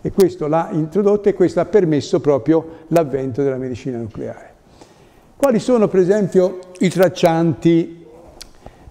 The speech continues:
Eh, eh, proprio dicendo che devono sostituire l'isotopo naturale, io posso pensare che l'uomo essenzialmente è formato di acqua,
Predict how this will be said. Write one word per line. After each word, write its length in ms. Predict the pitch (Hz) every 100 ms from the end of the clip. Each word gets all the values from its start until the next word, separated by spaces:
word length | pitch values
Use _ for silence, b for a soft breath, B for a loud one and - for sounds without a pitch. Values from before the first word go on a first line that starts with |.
| _
Eh, 140 | 170 -
eh, 300 | 175 - 262
proprio 280 | 208 208 196
dicendo 420 | 175 220 233 185
che 260 | - 151 131
devono 360 | 220 240 220
sostituire 880 | 190 208 - 202 156 208 196 156 139
l'isotopo 640 | 131 117 180 165 156 - 143
naturale, 800 | 143 147 131 113 110 151 208 - B B B -
io 140 | 202
posso 280 | - 147 165
pensare 520 | 160 202 185 190 143
che 120 | 120 151
l'uomo 340 | 151 185 151
essenzialmente 880 | 123 143 127 165 156 160 127 131 127
è 60 |
formato 520 | - 147 135 135 120 127
di 140 | 147
acqua, 500 | 127 - - 196